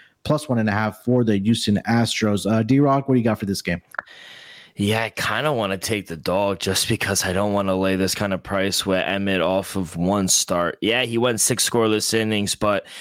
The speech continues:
Speaker 2: his fly ball rate over the whole game was over eighty percent, which is very alarming. Uh, I don't expect him to continue shutting teams out. You know, the Astros, when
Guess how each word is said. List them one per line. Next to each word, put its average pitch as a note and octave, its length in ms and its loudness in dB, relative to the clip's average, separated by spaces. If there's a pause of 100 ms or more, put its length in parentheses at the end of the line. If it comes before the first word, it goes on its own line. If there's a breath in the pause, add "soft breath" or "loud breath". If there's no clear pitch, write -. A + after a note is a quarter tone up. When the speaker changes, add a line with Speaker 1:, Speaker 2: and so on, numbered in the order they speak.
(140 loud breath)
Speaker 2:
his C3 160 0
fly B2 380 2
ball G#2+ 320 2
rate C3 380 0
over A#2 300 2
the G#2 120 4
whole A#2+ 300 2
game G#2+ 420 0
was G#2 180 0
over G#2 300 0
eighty A2 280 -2
percent, G2+ 480 0
which F#2+ 180 -2
is G2 160 0
very A2+ 320 0
alarming. F#2+ 680 0
Uh, F#2 380 0
I C3+ 80 0
don't F3+ 160 2
expect D3+ 340 -4
him C3 80 0
to A#2+ 80 2
continue A#2 460 0
shutting G#2 340 -2
teams G2 380 -2
out. A2+ 320 0 (400 loud breath)
You - 80 2
know, F3 80 4
the E3 80 4
Astros, E3+ 560 0
when D3 260 0